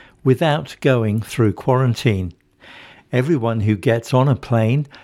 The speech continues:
must present a negative covid test, which is no older than seventy-two hours.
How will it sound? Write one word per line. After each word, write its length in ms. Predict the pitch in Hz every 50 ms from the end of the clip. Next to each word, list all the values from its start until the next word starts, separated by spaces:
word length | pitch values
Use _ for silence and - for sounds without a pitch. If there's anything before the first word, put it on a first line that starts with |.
| - _ _
must 360 | 135 143 160 147 - - -
present 400 | - 165 139 120 143 123 117 -
a 120 | - 135 123
negative 680 | 123 135 156 156 - 151 - 175 165 151 135 - - _
covid 480 | - - 156 156 156 143 123 113 98 -
test, 460 | - - 127 135 143 139 - - - - - - - - _ _ -
which 200 | 127 113 - -
is 160 | 127 107 -
no 240 | - 120 110 107 -
older 540 | - - 147 165 160 131 123 113 110 131 135 - _ -
than 240 | - 131 135 135 135
seventy-two 800 | - - 147 127 113 120 - 143 127 - - - 131 113 120 143
hours. 580 | 120 107 101 98 95 95 87 90 - - -